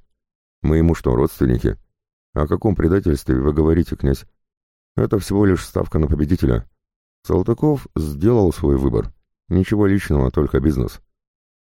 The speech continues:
«Да, но как быть нам в этой ситуации?» растерялся Михаил Александрович, явно начиная паниковать. «Успокойтесь,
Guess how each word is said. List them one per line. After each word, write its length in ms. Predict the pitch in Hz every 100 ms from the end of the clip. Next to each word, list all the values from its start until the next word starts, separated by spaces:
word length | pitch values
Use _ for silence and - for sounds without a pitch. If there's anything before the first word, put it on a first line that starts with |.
| -
«Да, 300 | 65 71 55
но 180 | 60 67
как 260 | - 80 65
быть 260 | 65 78
нам 320 | 85 92 71 -
в 80 | -
этой 200 | 69 64
ситуации?» 640 | - - 67 58 - 55 52 _ _ _ _ -
растерялся 540 | 65 - 64 62 -
Михаил 340 | 62 - 62
Александрович, 640 | 60 58 85 82 73 69 - _ _ _ _ _
явно 380 | 76 95 85 78
начиная 420 | 67 71 71 67
паниковать. 540 | 65 65 - 58 50 - _ _ _ _ _ _
«Успокойтесь, 800 | - 69 73 69 73 80 85 -